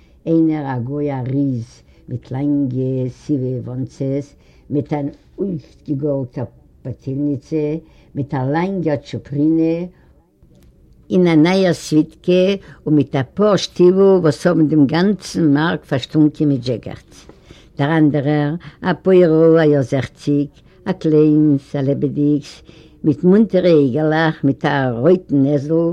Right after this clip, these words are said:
און מיט א פלוך איבער דעם גאנצן קאפ. אנגעטאן אין א לייבנטעלעם העמד, איבערלייבנטעלע פלודערן און מיט א פאר פאסטעלעס פון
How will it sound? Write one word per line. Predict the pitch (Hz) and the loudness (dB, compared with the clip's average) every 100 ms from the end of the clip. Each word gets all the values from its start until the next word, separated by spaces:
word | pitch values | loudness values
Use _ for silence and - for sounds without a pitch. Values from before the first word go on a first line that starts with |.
| 180 - - - | -6 -16 -16 -2
און | 190 | 0
מיט | 170 139 | 0 -2
א | 139 - | -6 -6
פלוך | 165 202 214 190 | -2 0 0 0
איבער | 156 131 | -2 -2
דעם | 123 123 | -2 -2
גאנצן | 139 139 131 - - 123 | -2 -2 -2 -8 -8 -6
קאפ. | 113 110 95 - - _ _ _ - | -6 -10 -14 -18 -20 _ _ _ -6
אנגעטאן | 208 226 202 185 190 185 185 | 0 2 2 0 0 2 2
אין | 180 151 | 2 2
א | |
לייבנטעלעם | 143 165 151 156 139 127 127 | 2 2 2 2 0 -2 -2
העמד, | 117 143 156 170 165 _ _ - - | -2 0 2 0 -6 _ _ -8 -2
איבערלייבנטעלע | 151 139 160 160 156 151 143 135 | 0 0 2 2 2 2 0 0
פלודערן | - 147 127 147 160 175 196 - - - | -2 -2 0 0 2 2 -2 -6 -16 -2
און | 170 | 0
מיט | 151 151 | 0 -2
א | 139 _ | -6 _
פאר | 190 196 190 - - | 0 2 2 -2 0
פאסטעלעס | 175 - - 170 160 165 165 - | 0 0 -4 0 4 6 4 0
פון | - | -2